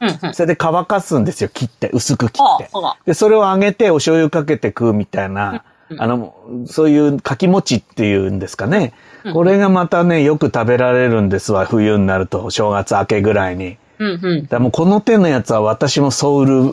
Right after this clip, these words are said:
Speaker 2: フードなんですけど。
Speaker 1: あ、やっぱソウルフードを詰めてきたんですね。
Speaker 2: うん。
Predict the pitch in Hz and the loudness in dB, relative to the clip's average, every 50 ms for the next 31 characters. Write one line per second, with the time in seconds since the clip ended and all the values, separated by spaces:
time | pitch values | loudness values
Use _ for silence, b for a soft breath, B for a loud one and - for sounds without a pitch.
0 | - _ - 151 - - _ _ - 123 110 139 135 123 98 - - 90 - 87 | -4 _ -10 -10 -10 -12 _ _ -14 -6 -2 0 0 2 2 0 -2 -4 -6 -8
1 | 85 92 - - - - 185 185 180 185 180 175 - - - 294 277 320 311 311 | -10 -10 -10 -8 -4 -2 -2 -2 -2 -2 -4 -6 -8 -8 -6 -2 -2 0 2 2
2 | 330 302 - 214 190 175 - 302 330 370 359 277 - 226 - 208 185 170 170 - | 2 2 2 0 -2 -2 0 0 0 0 0 -2 -4 -4 -4 -4 -2 -2 -4 -6
3 | - 226 226 107 107 110 110 110 104 101 92 90 87 - | -6 -4 -4 -2 -2 -2 0 0 0 -2 -2 -2 -4 -6